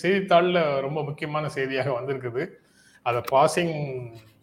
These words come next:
உங்க-, உங்களோட பகிர்ந்து கொள்ள வேண்டும் அப்படின்னு நினைக்கிறேன். உங்களுடைய அந்த கருத்தை கேட்டுட்டு நிறைவு செய்யலாம்னு நினைக்கிறேன் சார். உக்ரைன் விவகாரத்துல கருத்து வேறுபாடு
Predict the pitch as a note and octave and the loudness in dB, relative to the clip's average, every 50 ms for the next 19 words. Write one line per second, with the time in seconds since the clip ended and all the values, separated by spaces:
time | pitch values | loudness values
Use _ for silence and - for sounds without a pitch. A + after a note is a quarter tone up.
0 | _ _ - B2+ C#3 C3+ C#3 C#3+ C3+ C#3+ D3 D#3+ E3+ F3 E3 - E3 D#3+ G3 G#3+ | _ _ -10 -6 -4 -2 0 2 2 2 4 4 4 4 6 6 8 8 6 6
1 | G#3+ G3 F3 F3 E3 D#3 D#3 D3 C#3+ C3+ C#3 C3+ D3 C#3+ C3 B2+ B2+ C3 C3 C3 | 6 6 6 6 4 4 2 2 2 0 -2 -2 -4 -4 -4 -4 -2 -4 -4 -4
2 | B2 A#2+ A#2+ A#2 A2 A#2 A#2+ C#3 D3 C3+ B2 B2 B2 A#2+ A#2 A#2 A#2 A2+ A2 A2+ | -6 -8 -8 -10 -8 -6 -6 -4 -4 -4 -4 -4 -4 -4 -4 -2 -2 -2 -4 -4
3 | - - A#2+ A#2 A#2 A2+ - C#3 D3 D3 D3 C3+ - C3+ C3 C3 C3 C3 C3 C3 | -8 -10 -10 -10 -6 -2 0 0 0 0 -2 -4 -4 -4 -4 -4 -4 -4 -2 -2
4 | B2 B2 C3 C3 B2+ B2+ - B2 A#2+ A#2+ A#2 A2 G#2+ A2 G#2+ A2 A2 G2+ G2+ B2 | 0 2 2 2 2 0 0 0 0 0 0 -2 -6 -10 -10 -10 -10 -6 -2 0
5 | C#3 B2+ B2 C3 C#3+ - G3 G3+ A3 G#3+ G3 E3+ E3 E3 D#3+ E3 D#3+ D#3 D3+ - | 2 2 0 0 2 6 8 8 8 8 8 10 10 12 12 12 10 8 8 4
6 | - D#3+ D#3 - D3 D3+ C#3 F3 - F3+ D#3 D3 C#3+ C3+ B2 B2 A#2+ A#2 A#2+ B2+ | 4 2 4 6 6 6 6 6 4 6 6 6 6 6 4 4 4 4 4 2
7 | A#2+ A2 - | 0 0 -4